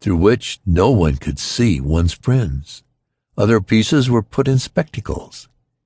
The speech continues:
and that was a sad affair when people put on their glasses to see well and rightly. Then the wicked sprite laughed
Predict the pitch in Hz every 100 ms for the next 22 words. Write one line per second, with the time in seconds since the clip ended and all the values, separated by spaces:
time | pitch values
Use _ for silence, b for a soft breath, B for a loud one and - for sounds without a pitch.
0 | - 101 90 98 117 71 69 - - 92
1 | 92 64 - 82 73 92 90 78 101 69
2 | 65 80 80 73 62 - 101 123 - 82
3 | 92 - 95 - 117 101 101 78 71 101
4 | 147 - - _ _ _ _ _ _ _
5 | _ _ _ 98 90 82 71 78 76 -
6 | - 78 82 92 110 131 127